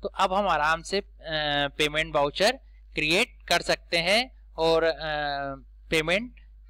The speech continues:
अ, हम एजेंसी या जिसको भी हमें करना है, हम आराम से कर सकते हैं। तो दोस्तों, आप बिल्कुल बताइएगा आपको मेरा वीडियो कैसा लगा। अ, अच्छा लगा तो आप लाइक जरूर करिए और आप मेरा वीडियो सब्सक्राइब जरूर करिए।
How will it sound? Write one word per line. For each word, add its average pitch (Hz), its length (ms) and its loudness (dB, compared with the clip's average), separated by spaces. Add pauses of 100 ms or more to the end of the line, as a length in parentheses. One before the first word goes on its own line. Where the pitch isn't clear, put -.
(140)
अ, 147 240 -4
हम 170 320 -4
एजेंसी 151 720 -4
या 151 320 0
जिसको 139 400 -10
भी 151 80 -6
हमें 151 180 -12
करना 143 280 -4
है, 196 200 0
हम 165 200 -2
आराम 139 280 0
से - 140 -8
कर 151 160 0
सकते - 340 -6
हैं। 120 180 -4 (400)
तो 170 80 -2 (240)
दोस्तों, 180 600 0
आप 175 180 2
बिल्कुल 180 280 -2
बताइएगा 175 460 2
आपको 180 260 2
मेरा 175 140 2
वीडियो 160 340 0
कैसा 160 300 -2
लगा। 175 400 2 (300)
अ, 151 460 0
अच्छा 165 200 0
लगा 160 200 2
तो 165 120 0
आप 160 140 -2
लाइक 156 260 0
जरूर 165 220 0
करिए 170 400 2 (280)
और 190 100 4
आप 175 140 2
मेरा 180 180 0
वीडियो 165 300 0
सब्सक्राइब 175 520 -2
जरूर 170 200 2
करिए। 170 460 2